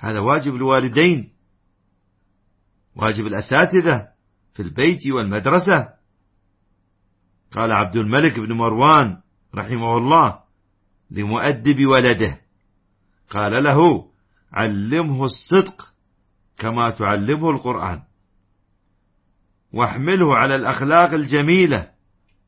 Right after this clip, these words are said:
وجالس به أشراف الناس وأهل العلم." جالس به أشراف الناس وأهل العلم،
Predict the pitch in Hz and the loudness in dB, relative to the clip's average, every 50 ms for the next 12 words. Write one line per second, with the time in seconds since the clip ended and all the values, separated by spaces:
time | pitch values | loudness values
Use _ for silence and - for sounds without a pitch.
0 | _ _ _ _ _ _ _ - - 98 110 101 87 147 160 175 170 160 147 143 | _ _ _ _ _ _ _ -10 -6 -6 -4 -2 0 2 4 4 4 4 2 0
1 | 123 98 - - 147 160 175 170 160 147 131 127 - 147 139 147 156 156 147 151 | -2 -4 -8 -2 0 2 2 2 2 0 0 -4 -2 0 4 4 4 4 2 0
2 | 143 143 143 151 170 180 165 139 - - - - - _ _ _ _ _ _ _ | -2 -2 0 2 4 4 4 2 0 -10 -20 -20 -20 _ _ _ _ _ _ _
3 | _ _ _ _ _ _ _ _ _ _ _ _ _ _ - - 92 110 117 123 | _ _ _ _ _ _ _ _ _ _ _ _ _ _ -14 -8 -4 -4 -2 -2
4 | 123 127 120 117 110 165 196 196 165 113 87 - _ _ _ _ _ _ _ _ | -2 -2 -2 0 2 2 2 2 2 0 -4 -12 _ _ _ _ _ _ _ _
5 | _ _ _ _ _ _ _ _ _ _ _ _ _ - 113 113 110 113 113 113 | _ _ _ _ _ _ _ _ _ _ _ _ _ -10 -6 -2 -2 0 0 -2
6 | 120 110 92 95 139 147 147 165 190 220 - _ _ _ _ _ - 107 104 - | -4 -6 -6 -2 0 2 4 4 4 2 0 _ _ _ _ _ -12 -12 -10 -6
7 | 120 120 135 147 143 139 135 127 123 117 123 147 175 170 139 107 - _ _ _ | -2 2 2 2 2 2 0 -4 -4 -2 0 2 2 2 2 -2 -6 _ _ _
8 | _ _ _ _ _ _ _ - - 98 120 123 127 123 120 123 117 110 101 156 | _ _ _ _ _ _ _ -12 -8 -6 -4 -4 -2 -2 -2 0 0 0 0 2
9 | 196 202 175 127 98 | 2 2 2 0 -2